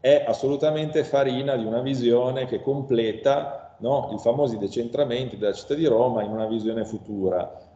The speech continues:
Lo dico perché questo ha mosso anche, e, e qui anche il coinvolgimento col municipio, in una serie di azioni che ha visto per esempio un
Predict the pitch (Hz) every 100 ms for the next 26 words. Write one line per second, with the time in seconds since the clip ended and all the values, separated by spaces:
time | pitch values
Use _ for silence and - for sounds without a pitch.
0 | - 117 190 185 139 131 120 131 123 123
1 | - - 160 170 180 147 131 117 131 120
2 | 135 113 110 101 90 82 - 104 - -
3 | 135 131 98 117 110 98 110 104 104 113
4 | 135 123 110 110 113 113 - 196 143 104
5 | 104 139 123 127 147 - 147 170 196 147
6 | 107 104 143 - 104 117 143 123 143 156
7 | 151 143 110 - - - 113 123